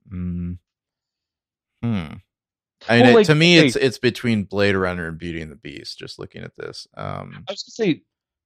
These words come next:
Speaker 2: what is the production design of Dunkirk?
Speaker 1: Yeah.
Speaker 2: They picked out a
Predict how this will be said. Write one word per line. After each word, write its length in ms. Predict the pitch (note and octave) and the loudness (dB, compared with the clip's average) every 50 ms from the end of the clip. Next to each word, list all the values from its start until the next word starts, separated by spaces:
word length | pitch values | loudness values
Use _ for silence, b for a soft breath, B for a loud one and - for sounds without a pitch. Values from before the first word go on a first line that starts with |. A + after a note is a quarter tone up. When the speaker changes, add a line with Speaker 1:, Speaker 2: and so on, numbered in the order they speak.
| _ _ _ - | _ _ _ -10
Speaker 2:
what 360 | - C#3+ D3+ G3+ C#4+ D4+ D4 | -8 -2 2 4 4 6 4
is 100 | C4+ A3+ | 4 2
the 80 | A#3+ G3+ | 2 0
production 440 | F3 E3+ D3+ C#3+ C3+ - - B2+ A#2+ | 2 4 4 4 4 2 -2 -8 -8
design 560 | A#2 A2 G2+ A#2 A2 G#2 G#2 F#2+ F#2 F2+ - - | -8 -8 -6 -4 -4 -4 -4 -6 -8 -12 -14 -14
of 100 | G2+ F#2+ F#2 - _ | -16 -16 -16 -10 _
Dunkirk? 720 | - G#2 G2 F#2+ F2+ - - - F#2 - - _ _ - - _ _ _ | -4 -4 -4 -4 -6 -10 -12 -12 -14 -14 -14 _ _ -20 -20 _ _ _
Speaker 1:
Yeah. 300 | - G2+ G2+ G2+ F#2+ F2 | -14 -10 -8 -8 -4 -2
Speaker 2:
They 80 | A#2 A#2 | -2 -2
picked 140 | - - - | 0 0 -2
out 320 | F#2+ - - - - | -2 -2 -6 -12 -14
a 40 | - | -14